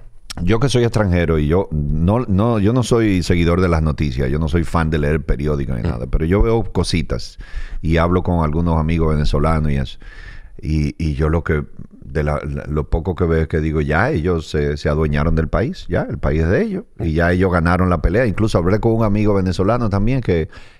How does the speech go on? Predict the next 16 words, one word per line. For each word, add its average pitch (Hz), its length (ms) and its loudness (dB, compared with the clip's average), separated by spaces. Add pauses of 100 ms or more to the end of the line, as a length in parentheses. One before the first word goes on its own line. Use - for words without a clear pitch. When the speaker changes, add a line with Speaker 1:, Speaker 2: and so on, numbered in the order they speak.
(160)
Speaker 1:
que 85 140 -2
piensa 90 500 2
volver 85 420 2
a 113 60 2
Venezuela, 98 480 2
está 82 200 0
viviendo, 85 400 2
o 82 40 2
sea, 82 180 2
él 80 80 2
es 85 80 0
comediante, 95 560 0 (180)
piensa - 260 -2
volver 76 320 0
a 104 40 2
Venezuela. 92 480 0